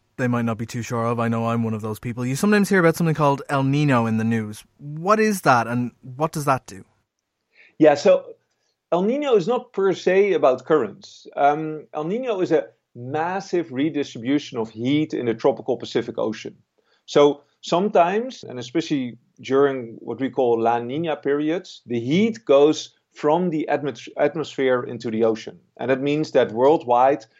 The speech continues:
Speaker 2: the atmosphere cools a, a, a little bit for a few years. And then during an El Nino, the heat comes back and the atmosphere warms up extra fast globally. So this is really a measurable effects. While winds are certainly important in El Nino,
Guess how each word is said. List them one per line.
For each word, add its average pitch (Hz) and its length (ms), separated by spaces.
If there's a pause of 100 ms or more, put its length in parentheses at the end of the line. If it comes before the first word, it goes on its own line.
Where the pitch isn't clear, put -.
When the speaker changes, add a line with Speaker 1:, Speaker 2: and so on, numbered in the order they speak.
(160)
Speaker 2:
the 131 80
atmosphere 127 480
cools 120 440
a, 113 140 (100)
a, 117 200
a - 20
little 120 220
bit 104 180
for 113 140
a - 20
few 113 220
years. - 400 (340)
And 139 160
then 156 240 (180)
during 170 440
an 147 100
El 127 200
Nino, 127 720 (200)
the 123 100
heat 170 320
comes 127 300
back - 420 (420)
and 131 140
the 143 80
atmosphere 156 460
warms 139 480
up 123 220 (100)
extra 160 420
fast 120 640
globally. 110 560
So 117 140
this 151 180
is 147 160
really 135 600 (180)
a 117 80
measurable 120 480
effects. - 500 (540)
While 156 320
winds 233 380
are 165 240
certainly 165 420
important 147 480
in 127 100
El 117 140
Nino, 131 420